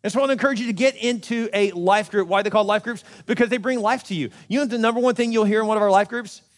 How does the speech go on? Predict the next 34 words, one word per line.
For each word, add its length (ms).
It's 160
not 180
scripture, 380
it's 100
not 180
prayer, 460
even 180
though 100
we 80
have 140
both 180
of 100
those. 360
Both 160
of 60
those 160
are 40
in 60
every 140
one 120
of 40
our 60
groups. 200
But 120
you 100
know 40
the 200
number 140
one 80
thing 120
you're 100
gonna 100
hear? 220
Laughter. 460